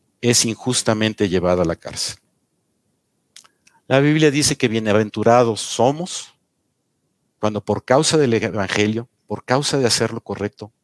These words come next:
nos persigan o nos ataquen. José también tenía claro esto.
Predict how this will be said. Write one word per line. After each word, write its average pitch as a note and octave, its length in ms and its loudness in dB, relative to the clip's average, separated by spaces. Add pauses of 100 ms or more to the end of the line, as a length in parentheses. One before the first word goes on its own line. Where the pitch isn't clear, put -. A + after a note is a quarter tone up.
(100)
nos F#2+ 160 -14
persigan G2+ 540 -4
o E2+ 100 -14
nos E2+ 160 -14
ataquen. - 380 -14 (1120)
José A2 300 -2
también G#2 340 -6
tenía F2+ 260 -6
claro E2 300 -8
esto. - 240 -12